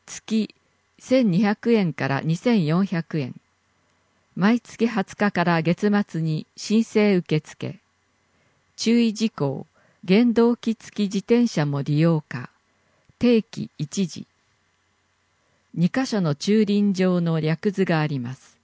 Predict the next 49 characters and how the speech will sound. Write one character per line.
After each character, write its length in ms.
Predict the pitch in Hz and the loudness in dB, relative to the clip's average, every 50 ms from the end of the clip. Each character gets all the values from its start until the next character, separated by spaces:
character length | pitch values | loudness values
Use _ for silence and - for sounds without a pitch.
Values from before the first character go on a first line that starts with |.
| _ _ _ _ _ _ _ _ _ _ _ | _ _ _ _ _ _ _ _ _ _ _
説 380 | - - 175 170 - - 208 202 | -8 -4 -2 -2 -2 0 0 0
明。 320 | 185 175 165 156 147 - - _ _ _ _ _ _ _ _ _ _ - | 2 2 0 0 -2 -4 -8 _ _ _ _ _ _ _ _ _ _ -10
中 300 | - - 226 240 240 233 | -4 0 2 2 4 4
央 180 | 226 226 240 | 2 2 0
線 300 | 240 - 208 208 214 214 | -2 -2 -2 0 0 0
国 340 | 202 - 190 190 - 240 226 | -2 -4 -6 -4 -2 -2 -2
分 240 | 214 226 233 226 220 | 0 0 0 0 0
寺 200 | 208 226 226 233 | 0 2 2 2
駅 220 | 226 - - 139 | 0 0 -4 -10
北 300 | - - - - 190 185 | -10 -10 -6 -4 -2 -2
口、 400 | 160 160 156 - - - 147 - - _ _ _ _ _ _ _ _ - | -2 -2 -4 -8 -8 -10 -10 -10 -12 _ _ _ _ _ _ _ _ -6
国 320 | - 185 - - 233 220 | -4 -2 0 0 0 2
分 260 | 220 233 233 220 208 | 4 4 4 4 2
寺 220 | 190 185 202 196 - | 2 0 -2 -2 0
ウ 120 | 180 185 214 | 2 2 2
エ 80 | 240 | 2
ス 100 | - - | 2 -2
ト 140 | - - 143 | -4 -4 -4
北 280 | - - - - 185 190 | -4 -4 -4 -2 -2 0
側 280 | 180 175 170 165 156 | 2 2 2 0 0
の 260 | 156 147 147 143 - - _ _ _ _ _ _ _ _ | 0 -2 -2 -4 -6 -8 _ _ _ _ _ _ _ _
交 240 | - 208 220 240 - | -2 0 0 0 0
通 300 | - - 220 233 233 220 | -2 -2 0 0 0 0
広 300 | - - - 208 202 170 | -2 -2 -2 -2 -2 -2
場 120 | - 131 | -2 -4
に、 240 | 127 120 120 143 - _ _ _ _ _ _ | -4 -6 -8 -10 -12 _ _ _ _ _ _
時 180 | - 190 196 - | -4 -2 -2 0
計 240 | - 240 240 247 247 233 | 2 2 2 4 4 4
回 320 | 233 240 233 220 185 165 | 4 4 2 2 2 2
り 120 | 143 131 | 0 0
に 220 | 123 123 123 - - _ | 0 0 -2 -4 -6 _
六 280 | - 165 170 - - 254 | -2 0 0 0 0 -2
時 140 | 233 - 220 | -2 0 2
の 140 | 190 160 151 | 2 2 2
位 60 | 147 | 0
置 200 | - - - 131 | -2 -4 -2 -2
に 220 | 123 123 120 - - _ | 0 0 -2 -4 -8 _
地 140 | - - - | -18 -8 -4
下 180 | - 226 220 | -2 0 2
連 240 | 208 208 214 214 208 | 2 4 4 4 4
絡 260 | 208 202 - - 185 | 2 0 -2 -4 -8
通 320 | - - - 190 175 139 123 | -10 -4 -2 0 0 0 -2
路、 200 | - - - - _ _ _ _ _ _ _ _ _ _ _ _ _ | -4 -8 -10 -12 _ _ _ _ _ _ _ _ _ _ _ _ _
九 160 | - 254 247 | -2 0 0
時 160 | - 233 220 | 2 4 4
の 140 | 180 156 147 | 4 4 4
位 60 | 147 | 2
置 220 | 143 - - 143 131 | 0 -4 -4 -4 -2
に 240 | 123 127 127 - | -2 -2 -2 -4